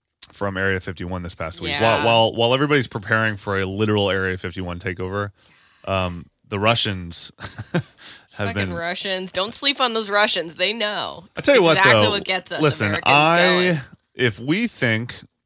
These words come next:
Speaker 1: that this is how they get all of our information, as compared to the pantheon of other ways that they sh-, probably have by now,
Speaker 2: Yeah.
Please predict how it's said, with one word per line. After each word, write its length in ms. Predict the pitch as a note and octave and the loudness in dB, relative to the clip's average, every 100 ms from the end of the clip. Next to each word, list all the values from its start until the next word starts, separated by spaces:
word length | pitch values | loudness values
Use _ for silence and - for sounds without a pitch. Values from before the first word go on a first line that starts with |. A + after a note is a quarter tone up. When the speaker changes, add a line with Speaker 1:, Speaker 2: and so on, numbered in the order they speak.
| _ | _
Speaker 1:
that 240 | A2 G2+ D#2+ | -2 -2 -2
this 360 | F#2 A2 C3 C#3+ | -2 0 2 0
is 160 | A#2 | 0
how 500 | B2+ B2 B2 B2+ B2+ | 2 4 4 2 -2
they 180 | A#2+ A2+ | -2 0
get 120 | A2+ | 2
all 140 | A2 G#2+ | 2 2
of 80 | G#2+ | 0
our 120 | G#2+ | -2
information, 760 | G#2 G#2 G#2 G#2 A#2 A#2 A2+ - - - _ _ _ _ _ _ _ _ A2+ | -4 -4 -4 -4 -6 -6 -10 -14 -16 -18 _ _ _ _ _ _ _ _ -6
as 140 | G#2 | -4
compared 300 | G#2+ G#2+ G2+ | -2 -2 0
to 60 | F#2+ | -2
the 220 | F#2+ F#2 - F#2+ _ | -4 -6 -10 -20 _
pantheon 640 | - C#3+ D3 C#3+ C3 A2+ G#2 | -6 -2 0 0 0 0 0
of 100 | G2+ | 0
other 180 | G2 | 0
ways 280 | G2+ G2 F#2+ | 0 0 -2
that 100 | F#2 | -4
they 140 | F2+ F2+ | -8 -6
sh-, 240 | - - - | -6 -8 -12
probably 640 | - - A2+ G#2+ G2+ G2 | -8 0 0 0 -2 -2
have 320 | F2+ F2 F#2+ | -2 -4 -4
by 180 | G2 G2 | -4 -4
now, 400 | G#2 A2 A#2 A#2+ | -4 -6 -6 -10
Speaker 2:
Yeah. 440 | E3 C#3+ G#2 F#2 | -8 -4 -2 -4